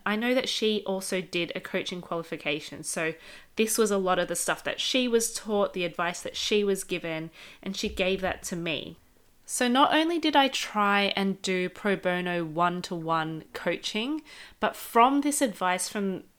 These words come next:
this old colleague that I had, I also did a free lunch workshop for an engineering company. So this was back when I coached women in stem, science, tech, engineering, math,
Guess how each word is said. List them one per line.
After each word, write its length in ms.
this 240
old 180
colleague 380
that 120
I 100
had, 420
I 160
also 460
did 460
a 60
free 460
lunch 460
workshop 600
for 420
an 180
engineering 560
company. 720
So 260
this 220
was 120
back 280
when 220
I 480
coached 760
women 420
in 300
stem, 500
science, 440
tech, 260
engineering, 380
math, 300